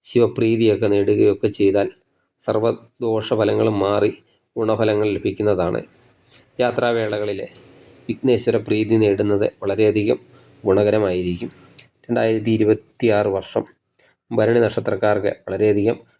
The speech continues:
ഗുണകരമാകട്ടെ എന്ന് പ്രാർത്ഥിച്ചുകൊണ്ട് നിർത്തുന്നു.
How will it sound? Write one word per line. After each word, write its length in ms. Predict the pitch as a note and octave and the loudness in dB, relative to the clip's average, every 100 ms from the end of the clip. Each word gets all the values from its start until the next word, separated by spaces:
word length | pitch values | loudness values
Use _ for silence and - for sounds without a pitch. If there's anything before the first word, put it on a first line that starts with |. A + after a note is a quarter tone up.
| _ _ | _ _
ഗുണകരമാകട്ടെ 840 | G2 G#2+ A2 A2 G#2 G#2 G#2 G2 G#2 G2+ | -2 0 2 2 2 0 -2 -2 -2 -2
എന്ന് 160 | G#2+ G2+ | -4 -2
പ്രാർത്ഥിച്ചുകൊണ്ട് 720 | F#2+ G2+ G#2 G#2+ G#2 G2+ G2+ - - | 0 -2 -4 -8 -4 -4 -6 -12 -12
നിർത്തുന്നു. 480 | G2+ G2+ A2 A2 | -10 -2 0 0